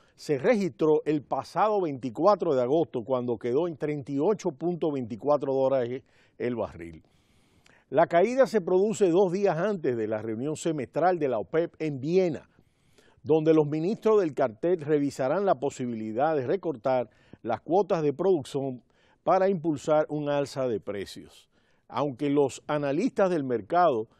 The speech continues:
anticipan que en esa reunión no habrá una decisión en ese sentido, por lo que continuará el exceso de oferta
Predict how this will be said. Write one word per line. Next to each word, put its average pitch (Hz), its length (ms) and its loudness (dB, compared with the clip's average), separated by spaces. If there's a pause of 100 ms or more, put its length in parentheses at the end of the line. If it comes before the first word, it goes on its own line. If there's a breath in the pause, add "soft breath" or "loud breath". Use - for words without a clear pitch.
(220 soft breath)
anticipan 127 920 -4 (340 soft breath)
que 143 160 0
en 139 100 -2
esa 214 260 0
reunión 175 480 0
no 185 120 0
habrá 180 280 2
una 160 200 0
decisión 143 600 -2
en 113 140 -6
ese 160 340 -8
sentido, 156 640 -4 (340 soft breath)
por 185 160 2
lo 180 140 4
que 180 160 -2
continuará 170 960 0 (160)
el 135 180 0
exceso 151 580 -2
de 147 120 2
oferta 160 600 0